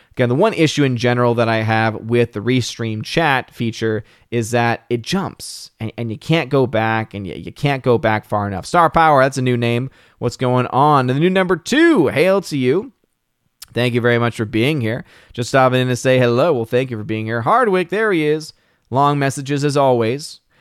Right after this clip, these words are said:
Rob Rodriguez quotes on the Book of Boba Fett, "It's going to blow your mind. That's all I can say. I can talk it up all I want because I know it over-delivers. It's way over-delivers."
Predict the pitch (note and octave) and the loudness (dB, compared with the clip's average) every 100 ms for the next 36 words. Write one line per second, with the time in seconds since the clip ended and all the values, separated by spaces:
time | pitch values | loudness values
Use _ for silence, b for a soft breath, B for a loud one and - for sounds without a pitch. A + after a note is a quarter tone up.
0 | b b - C#3 D3 D3 E3 D#3+ D3+ E3+ | b b -2 0 2 2 2 2 0 2
1 | E3+ E3 - D3 C3+ D3 D#3+ - C#3+ D3+ | 2 2 0 -2 0 0 -2 -2 -2 -2
2 | C#3+ - D#3+ D#3+ C3+ - D#3+ D3 B2 G3 | -2 0 0 0 -4 -6 -4 -4 -4 0
3 | A#3+ A#3 G#3+ C4 A#3 G2+ G2+ A2 A2+ C3+ | 0 0 -2 -2 -2 -4 -8 -8 -4 -2
4 | C#3 C3 B2+ - F3+ D#3+ D#3 D#3 - A#2+ | -2 -4 -8 0 2 2 2 -2 -6 -10
5 | B2 - C#3+ C#3 C3+ C#3+ C3+ B2 A#2+ A#2 | -6 0 0 0 0 -2 0 0 0 0
6 | D3 G#3 F3+ C#3+ C3+ C3 A#2+ - A#2 B2+ | 0 -2 -4 -6 -2 -2 -2 -8 -6 -4
7 | C3 C3 - B2 B2+ A#2+ A2+ A2 B2 C3 | -2 -2 -4 -6 -4 -4 -4 -4 -2 -2
8 | A#2 A2+ A2 A2 A2 A#2+ A#2+ A#2 A2+ A2 | -2 -4 -10 -12 -4 -2 -2 -2 -6 -6
9 | B2+ C#3+ A#2 | -4 -2 -4